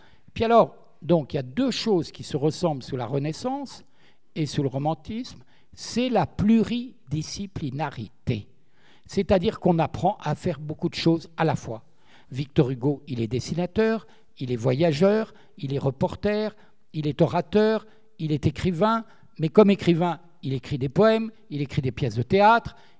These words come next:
il écrit de l'histoire. C'est la pluridisciplinarité. Le roman, et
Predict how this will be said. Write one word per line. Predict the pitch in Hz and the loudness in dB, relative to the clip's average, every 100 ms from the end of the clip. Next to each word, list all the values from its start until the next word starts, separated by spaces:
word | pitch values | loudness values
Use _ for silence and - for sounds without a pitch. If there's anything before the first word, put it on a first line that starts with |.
| - | -12
il | 156 | -8
écrit | 147 - 160 | -6 -4 -2
de | 165 | 0
l'histoire. | 185 - 214 240 240 220 - - - - - | -2 4 8 8 8 -2 -12 -20 -20 -20 -20
C'est | - - 277 247 | -12 0 4 4
la | 208 | 2
pluridisciplinarité. | - 170 160 139 - 123 123 117 92 87 - - - - - - - - | 0 -2 -2 -4 -10 -10 -6 -8 -8 -14 -18 -20 -20 -20 -20 -20 -20 -2
Le | 160 240 | 6 8
roman, | 233 233 220 226 | 8 8 6 2
et | 208 | 0